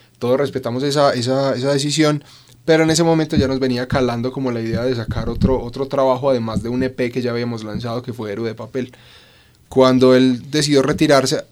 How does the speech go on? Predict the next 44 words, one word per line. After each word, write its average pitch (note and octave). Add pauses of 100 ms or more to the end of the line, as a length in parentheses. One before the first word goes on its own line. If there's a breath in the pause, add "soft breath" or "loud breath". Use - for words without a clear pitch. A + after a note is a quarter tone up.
(460)
retirarse C#3
a C3
nosotros A#2+
en, A#2+
en A#2
cuanto A#2+
a A#2+
composición A#2
y C3
producción, C3
nos B2+
venían A#2
como B2
llenando A2
la C3
cabeza A#2 (540 soft breath)
la A2+
parte B2
de B2
percusiones A2
electrónicas. - (1120)
Cuando B2
Juan C#3
decide E3
retirarse C#3+
fue A#2+
como C3+
el C3
momento A#2+
preciso B2
para B2+
decir, A2+ (220 soft breath)
"Listo, G#2 (120)
o -
sea, A2+
no G2
tenemos B2+
batero, B2+
venga, A2+
probemos A#2
qué A#2
tal A#2+
funciona B2+
esto, B2